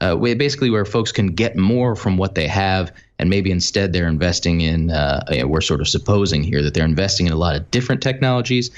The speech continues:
instead of getting the most out of the stuff that they already have and then moving on.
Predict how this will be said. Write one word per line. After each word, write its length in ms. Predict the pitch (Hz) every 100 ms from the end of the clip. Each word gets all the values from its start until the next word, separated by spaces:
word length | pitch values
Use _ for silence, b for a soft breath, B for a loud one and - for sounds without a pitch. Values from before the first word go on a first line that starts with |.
| B B
instead 280 | - - 101
of 120 | 80
getting 280 | 73 107 98
the 60 | 87
most 420 | 85 123 120 107
out 100 | 98
of 60 |
the 80 | 82
stuff 260 | - 95 90
that 140 | 80
they 120 | 80
already 440 | 76 90 90 85 73
have 340 | 92 92 87
and 160 | 78 78
then 160 | 90
moving 260 | 76 64 -
on. 120 | -